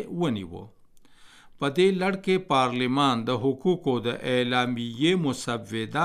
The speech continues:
برابره کړه او له میاشتو میاشتو بحث او څېړنې وروسته یې وروستی متن د شپاړس سوه نهه اتیایم میلادي کال د فروری په دیارلسمه نیټه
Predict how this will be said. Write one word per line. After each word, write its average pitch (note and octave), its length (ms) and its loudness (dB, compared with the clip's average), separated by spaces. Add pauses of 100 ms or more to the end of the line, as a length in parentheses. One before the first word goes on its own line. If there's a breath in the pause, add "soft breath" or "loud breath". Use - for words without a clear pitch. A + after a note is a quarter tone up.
برابره A#2+ 640 0
کړه A2+ 280 -4 (460 loud breath)
او C3+ 180 2
له C#3 240 2
میاشتو F3+ 640 -2
میاشتو C#3+ 520 0 (140)
بحث D3+ 360 0
او C3 160 0
څېړنې B2 580 -4
وروسته A#2+ 500 -6
یې A#2+ 260 -2 (420 loud breath)
وروستی C#3+ 720 0
متن C3+ 440 -2 (100)
د A#2 180 -4
شپاړس D3+ 540 -2
سوه C3+ 320 2 (460 loud breath)
نهه C3 260 2 (140)
اتیایم C#3 680 -2
میلادي A#2+ 480 -4
کال D#3 320 2
د B2+ 160 -4
فروری A2+ 640 -2
په C#3+ 140 -6 (100)
دیارلسمه A2 880 -2
نیټه A#2 400 -2